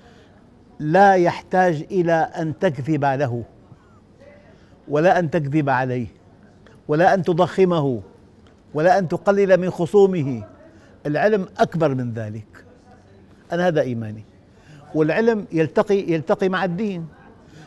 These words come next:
العلم يلتقي مع الإيمان. فإذا أنت كنت موضوعي أنت مؤمن. يعني مثلًا جاء صهر رسول الله مشرك، جاء أسيرًا،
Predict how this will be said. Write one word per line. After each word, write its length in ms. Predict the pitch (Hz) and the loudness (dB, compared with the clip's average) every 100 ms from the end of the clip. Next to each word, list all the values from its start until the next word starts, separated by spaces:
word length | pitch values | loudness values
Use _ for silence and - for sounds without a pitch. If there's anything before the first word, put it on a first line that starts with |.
| - | -12
العلم 360 | 147 147 208 202 | -8 -2 -2 0
يلتقي 360 | 190 - 196 190 | 0 0 0 0
مع 160 | 180 | 0
الإيمان. 540 | 185 190 190 202 165 135 - - _ _ - - - - | -2 -2 -2 -2 -4 -10 -14 -20 _ _ -20 -20 -20 -20
فإذا 520 | - 139 160 147 165 | -8 -6 -4 -4 -2
أنت 180 | 185 185 | -2 -2
كنت 300 | 180 190 165 - - - - - | 2 2 0 -8 -20 -20 -20 -10
موضوعي 680 | 156 151 147 190 196 180 202 170 - - - | 0 2 8 10 10 8 0 -6 -16 -20 -6
أنت 180 | 143 151 | 0 2
مؤمن. 440 | 160 185 151 107 95 - - - - _ - - _ _ - - | 2 0 -4 -8 -12 -20 -20 -20 -20 _ -20 -20 _ _ -20 -10
يعني 180 | 135 135 | -6 -2
مثلًا 420 | 170 151 120 110 104 - - - - - - _ | -2 -2 -4 -6 -12 -20 -20 -20 -20 -20 -20 _
جاء 380 | 147 131 214 - | -6 4 6 6
صهر 320 | - 233 214 | 4 6 6
رسول 340 | 180 175 190 180 | 6 4 4 2
الله 280 | 165 170 143 - | 2 -2 -4 -8
مشرك، 840 | 190 214 - 202 220 - - - - _ - - - - - - - - - - - 151 | 0 2 4 6 6 6 -6 -20 -20 _ -20 -20 -20 -20 -20 -20 -20 -20 -20 -20 -14 -8
جاء 480 | 139 190 - 175 | 4 6 6 2
أسيرًا، 580 | 170 214 240 196 156 131 | 0 4 6 8 6 2